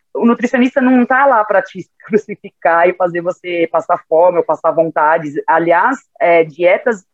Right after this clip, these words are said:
restritivas demais, normalmente, assim, cientificamente falando, podem acarretar dis-, distúrbios alimentares. Então, observa bem que tipo de nutricionista que você se consulta e se a coisa for restritiva demais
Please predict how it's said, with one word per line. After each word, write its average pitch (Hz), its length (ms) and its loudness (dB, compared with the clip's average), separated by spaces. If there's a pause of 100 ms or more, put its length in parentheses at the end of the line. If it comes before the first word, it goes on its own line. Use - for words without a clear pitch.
(140)
restritivas 190 1000 -4
demais, 165 520 -2
normalmente, 214 1040 -2 (540)
assim, 151 360 -8 (120)
cientificamente 233 960 -2
falando, 151 540 0 (120)
podem 202 520 4
acarretar 202 1080 2
dis-, 202 200 -10 (280)
distúrbios 196 480 0
alimentares. 240 880 0
Então, 180 320 0
observa 196 520 -2
bem 233 260 -2
que 208 100 -16
tipo 233 280 -10
de 233 120 -2
nutricionista 208 920 -10
que 294 100 -12
você 240 320 -2
se 190 320 -14 (260)
consulta 185 840 -6 (260)
e 170 80 -20
se 196 260 -4
a 180 120 2
coisa 214 300 0
for 240 160 -2
restritiva 208 640 0
demais 170 680 -2